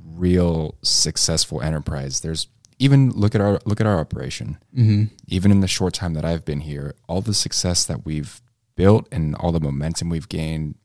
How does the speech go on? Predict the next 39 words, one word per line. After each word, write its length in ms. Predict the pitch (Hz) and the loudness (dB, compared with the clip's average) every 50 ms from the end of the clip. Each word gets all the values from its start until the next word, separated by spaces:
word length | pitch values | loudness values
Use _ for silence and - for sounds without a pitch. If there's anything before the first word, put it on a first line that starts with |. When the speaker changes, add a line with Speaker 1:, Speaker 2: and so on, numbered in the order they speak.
| _ _ _ | _ _ _
Speaker 1:
and 120 | - 80 73 | -8 -4 -2
all 100 | 80 82 | -2 -2
the 80 | 80 | -2
wonderful 400 | 78 73 87 90 92 85 - 80 | -2 0 0 0 0 0 -2 -6
things 280 | - - - 82 78 - | -10 -8 -6 -6 -6 -4
we're 100 | 76 71 | -6 -8
doing, 380 | 67 76 73 73 71 73 76 76 - _ _ _ _ _ _ _ _ _ _ _ _ _ _ _ _ _ _ _ | -6 -6 -8 -6 -6 -8 -10 -10 -14 _ _ _ _ _ _ _ _ _ _ _ _ _ _ _ _ _ _ _
we've 200 | 104 107 113 - | 0 0 2 2
had 100 | 190 170 | 0 0
a 60 | 135 | 2
lot 160 | 139 143 139 | 4 4 4
of 60 | 135 117 | 4 4
failures 420 | - 143 170 180 120 90 90 90 | 4 4 4 6 4 2 2 0
on 120 | 85 82 | -2 -2
the 60 | 78 78 | -2 -4
way. 220 | 73 50 50 - - _ _ _ _ _ _ - | -6 -8 -10 -12 -16 _ _ _ _ _ _ 6
Speaker 2:
Oh, 80 | 135 139 | 8 8
yeah. 380 | 113 107 127 147 143 131 113 - | 10 10 8 4 4 2 -2 -2
Speaker 1:
You 80 | - 87 | 0 2
know, 180 | 87 90 104 101 | 4 4 4 2
but 220 | - - - - | 4 2 0 4
it's 200 | - 101 - - | 4 2 2 4
necessary. 720 | 92 87 92 107 120 - - - - - 69 69 67 - - - | 4 4 4 4 4 2 0 -2 -4 -4 -4 -6 -8 -8 -8 -4
It's 180 | - 87 - - | -4 -4 -4 -2
Speaker 2:
Mm-hmm. 140 | - 107 - | 0 2 2
Speaker 1:
part 160 | - - - | 4 4 2
of 60 | 82 | 2
the 60 | 80 - | 0 0
process. 720 | - - 90 92 95 92 - - 95 71 - - - - _ | -2 0 2 2 2 0 -2 -4 -6 -8 -6 -8 -8 -8 _
It's 160 | - - 120 | -6 -6 -4
Speaker 2:
Yeah. 60 | 117 | -2
Speaker 1:
part 200 | 117 - 78 76 | -2 -2 0 0
of 60 | 78 76 | 0 0
that 140 | 76 76 71 | -2 -2 -2
grind 320 | 76 82 82 82 80 76 - | -2 0 2 2 2 0 0
you 40 | |
were 80 | - - | -4 -8
talking 300 | - - 67 - - 69 | -8 -8 -8 -6 -6 -6
about. 300 | 69 - - 135 139 - | -6 -6 -6 -8 -8 -8